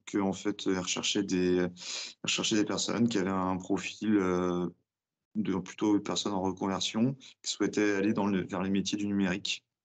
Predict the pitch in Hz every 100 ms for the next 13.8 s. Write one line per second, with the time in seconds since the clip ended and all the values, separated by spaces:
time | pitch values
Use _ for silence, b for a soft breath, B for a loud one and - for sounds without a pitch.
0 | _ B B _ - 90 92 104 98 90
1 | 104 98 98 101 101 95 90 90 87 -
2 | _ b b b _ 101 104 95 107 101
3 | 101 95 98 107 110 107 117 98 - 110
4 | 151 127 107 104 - 113 104 104 98 98
5 | 139 123 B B B - - 98 92 95
6 | 95 98 - 110 98 104 107 98 92 90
7 | 87 90 95 95 95 104 113 - 98 92
8 | 110 104 95 92 90 92 - 101 110 110
9 | 101 - 113 117 120 131 156 160 - 131
10 | 127 131 131 110 - 104 101 - - -
11 | _ 120 113 113 113 127 120 107 101 95
12 | 110 98 110 104 101 98 98 - 98 -
13 | 131 160 - 104 98 98 120 165